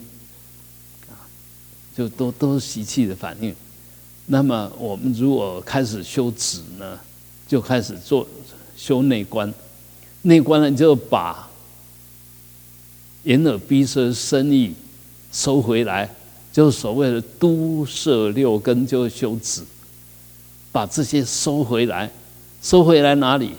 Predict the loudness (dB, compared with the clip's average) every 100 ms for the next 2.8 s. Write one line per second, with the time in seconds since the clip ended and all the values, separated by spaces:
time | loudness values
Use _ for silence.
0 | -18 -20 -12 0 2 4 4 4 2 2
1 | 2 -2 -2 2 4 2 -4 -14 -20 -20
2 | 4 6 6 2 -2 -2 -2